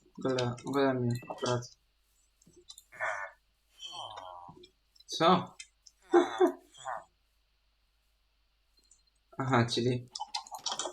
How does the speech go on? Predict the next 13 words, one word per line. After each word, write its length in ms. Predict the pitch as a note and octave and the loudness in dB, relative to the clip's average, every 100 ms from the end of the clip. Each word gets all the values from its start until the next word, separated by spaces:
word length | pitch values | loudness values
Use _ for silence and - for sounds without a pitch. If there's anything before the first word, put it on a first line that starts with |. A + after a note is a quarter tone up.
| - _ - - - | -12 _ -20 -10 -4
Czyli 160 | B2+ | 0
on 140 | B2+ B2+ | 0 0
nie 140 | A#2+ | 2
ma 160 | A2+ A2 | 2 0
nic. 480 | G#2+ G#2 - - _ _ _ _ - _ - - - | -4 -10 -14 -16 _ _ _ _ -20 _ -20 -10 0
Chyba. 440 | B2 A2+ A2 - _ _ _ _ _ - | 2 2 -2 -6 _ _ _ _ _ -8
Albo 180 | A2+ A#2 | 0 2
tak 200 | A#2+ A#2+ | 2 2
kręci 380 | - C3 B2 B2 | 4 4 4 2
za 160 | B2 | 2
głową. 480 | A#2 B2 A#2+ A#2+ B2+ - _ _ - - - - - - - _ _ - - - - - - F3 A2+ G2+ F#2+ F#2 F#2 _ _ _ - - | 4 6 6 6 2 -4 _ _ -20 -18 -14 -10 -10 -12 -16 _ _ -20 -20 -20 -20 -14 -10 -8 -10 -10 -12 -12 -16 _ _ _ -20 -2
O. 380 | A#2 A2+ A2+ - _ _ _ _ _ _ _ _ - - - - - | 2 2 0 -12 _ _ _ _ _ _ _ _ -14 -12 -12 -12 -2
Mm. 480 | B2+ B2 A#2+ A#2+ | 2 6 8 6